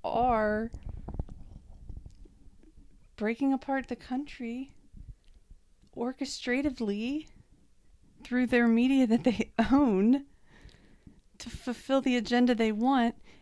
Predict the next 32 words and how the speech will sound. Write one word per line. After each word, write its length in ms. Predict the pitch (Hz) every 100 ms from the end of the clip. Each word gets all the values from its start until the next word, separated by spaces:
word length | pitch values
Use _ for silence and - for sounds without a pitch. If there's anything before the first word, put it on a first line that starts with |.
| -
and 140 | 240 226
believe 320 | 226 240 269
me, 160 | 254
it 200 | 220 202 -
doesn't 320 | 240 254 233
have 200 | 247 240 - -
any 560 | 240 233 240 233 233 226 - - - -
color 440 | - 247 254 277
in 180 | 262 185
it. 480 | 180 - - - - - _ - - _ _ _ _ _ _ _ - - _ - - - _ - - - _ _ -
I 240 | 233 302
wish 340 | 302 277 254 -
we 180 | 233
would 200 | 240 233
take 320 | 208 240 220 220
race 280 | 214 240 -
off 200 | 214 202
of 160 | 196 196 -
everything. 760 | 214 208 202 208 - - - - - - - - _ _ -
You're 240 | 208 247
either 280 | 311 302 277
an 140 | 247
American 720 | 214 190 208 294 339 381 381 370 - - - _ - _ - - -
or 140 | 220
you're 200 | 240 277
a 60 | 269
visitor. 580 | 208 196 185 180 202 - - - _ _ _ - - _ - -
And 140 | - 214
if 160 | 214
you're 160 | 226 220
an 80 | 214
American 720 | 220 269 330 349 359 359